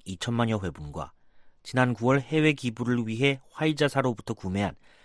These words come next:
십억 회분의 초기 조달량을 포함한다고 설명했습니다. 이어 전 세계 국가와 영토 백여 곳이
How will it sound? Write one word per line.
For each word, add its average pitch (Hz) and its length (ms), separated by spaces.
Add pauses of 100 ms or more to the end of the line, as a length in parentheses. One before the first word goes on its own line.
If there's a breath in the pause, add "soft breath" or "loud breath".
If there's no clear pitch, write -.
(160 soft breath)
십억 - 440
회분의 127 440
초기 170 420
조달량을 110 560
포함한다고 110 580
설명했습니다. 71 840 (1160)
이어 117 300 (340)
전 131 220
세계 147 220
국가와 139 380
영토 117 420
백여 98 320
곳이 110 420